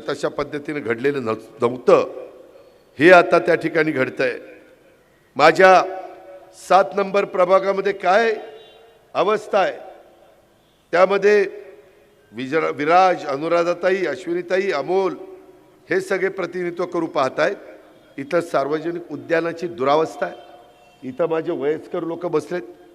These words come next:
माझ्या महिला भगिनी बसल्यात. दोन घटका, चार घटका कंटाळल्यानंतर संध्याकाळी बसायला उद्यान पाहिजे,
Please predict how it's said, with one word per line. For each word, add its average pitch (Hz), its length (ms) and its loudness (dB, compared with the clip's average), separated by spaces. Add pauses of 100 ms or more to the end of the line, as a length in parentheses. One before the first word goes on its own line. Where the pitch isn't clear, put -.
(920)
माझ्या 147 280 0
महिला 139 480 0
भगिनी 170 360 -4
बसल्यात. 175 360 -4 (840)
दोन 165 240 -2
घटका, 147 340 -4
चार 170 320 -6
घटका 147 440 -4
कंटाळल्यानंतर 165 1080 -4
संध्याकाळी 170 560 -6
बसायला 160 420 -4
उद्यान 165 400 -4
पाहिजे, 135 420 -6